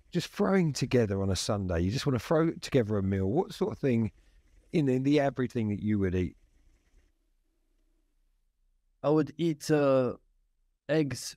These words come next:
Speaker 2: from my, my farm.
Speaker 1: Yeah.
Speaker 2: You know, I
Speaker 1: Mm.
Speaker 2: have a, a,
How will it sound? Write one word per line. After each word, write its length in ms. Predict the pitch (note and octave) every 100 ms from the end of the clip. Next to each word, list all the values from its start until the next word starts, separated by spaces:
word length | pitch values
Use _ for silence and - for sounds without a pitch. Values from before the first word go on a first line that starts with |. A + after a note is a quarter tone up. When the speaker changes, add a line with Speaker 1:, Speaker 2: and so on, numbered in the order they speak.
| _
Speaker 2:
from 400 | - C#3 C3 -
my, 380 | C3+ C3+ C3+ -
my 180 | C#3 C3+
farm. 520 | - C3+ C3+ C3+ C#3 -
Speaker 1:
Yeah. 220 | A#2 C#3 -
Speaker 2:
You 100 | B2
know, 220 | A#2+ B2
I 140 | A2+
Speaker 1:
Mm. 40 | G#2+
Speaker 2:
have 180 | A2+
a, 340 | A2+ A2 A2 G2+
a, 160 | A2